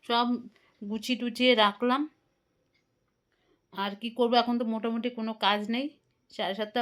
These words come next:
বাজুক, একটু জল টলগুলো ভরতে হবে। আহ, বরকে ফোন করলাম, এই সবে বেরোলো অফিস থেকে, ওই যে লেপের তলায় এতক্ষণ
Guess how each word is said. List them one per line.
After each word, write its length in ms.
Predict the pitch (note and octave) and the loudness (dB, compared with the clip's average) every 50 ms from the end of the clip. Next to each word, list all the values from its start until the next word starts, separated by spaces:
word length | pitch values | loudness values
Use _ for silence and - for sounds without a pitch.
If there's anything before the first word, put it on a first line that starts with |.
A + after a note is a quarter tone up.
| A3 G#3+ | 0 0
বাজুক, 320 | G#3 G3+ G3+ B3 B3+ B3+ B3 - - _ _ _ _ _ _ _ _ | -2 -2 -2 -4 -6 -6 -8 -16 -20 _ _ _ _ _ _ _ _
একটু 160 | _ - A#3+ G#3+ G#3 | _ -8 -6 -4 -2
জল 160 | G#3 G3+ G#3 G3+ | -2 -2 -2 0
টলগুলো 340 | A3+ A#3 A#3 G#3+ A#3 A#3 A3+ G#3+ F#3+ | 0 -2 0 0 0 -2 -2 -2 -2
ভরতে 280 | G3+ F#3+ F#3+ - - A3+ A#3 A3+ | -4 -6 -6 -4 -2 0 2 2
হবে। 220 | A3 G#3+ B3 C#4 C#4+ - _ _ _ _ _ _ _ _ _ _ _ _ _ - | 2 2 2 0 -2 -4 _ _ _ _ _ _ _ _ _ _ _ _ _ -6
আহ, 200 | B3+ B3+ B3 A#3+ A#3+ A3+ | -2 0 2 2 4 4
বরকে 300 | A#3+ A#3 A#3+ B3 C4 C#4 C4 - | 4 4 4 4 2 0 0 0
ফোন 180 | - B3+ B3+ B3 B3 B3 C4 | 0 0 2 2 2 4 4
করলাম, 360 | C4 C4 B3+ C4 C4+ C4 C4+ B3+ A#3+ | 6 6 6 6 4 4 4 2 2
এই 60 | A3+ A3+ A#3 | 2 0 0
সবে 180 | A#3+ A3+ A#3 A#3+ A#3 | 0 0 0 2 4
বেরোলো 340 | A#3+ A3+ A3 A3+ A3+ A#3 B3 A#3+ A3+ | 4 4 4 4 4 4 4 4 4
অফিস 220 | A3+ A#3 B3 A#3 A#3+ - - | 2 2 -2 -4 -2 2 4
থেকে, 260 | B3+ B3+ B3+ - C#4 D4+ D#4+ - - _ _ _ _ _ _ _ _ _ _ _ _ _ _ _ _ _ - - - _ _ _ - | 4 4 6 4 4 4 2 0 -6 _ _ _ _ _ _ _ _ _ _ _ _ _ _ _ _ _ -20 -20 -20 _ _ _ -2
ওই 180 | A3+ A#3+ C4 C4+ | 0 2 2 4
যে 100 | C#4+ C#4+ C#4 | 4 4 6
লেপের 300 | C4+ C4 C4 C4 D4 C#4+ C#4+ - | 6 6 4 4 2 2 6 8
তলায় 260 | C#4 C#4+ C#4+ C#4 C4+ B3+ | 8 10 10 10 10 8
এতক্ষণ 360 | B3 C4+ C4 C#4+ D4 C#4+ | 6 2 2 2 4 4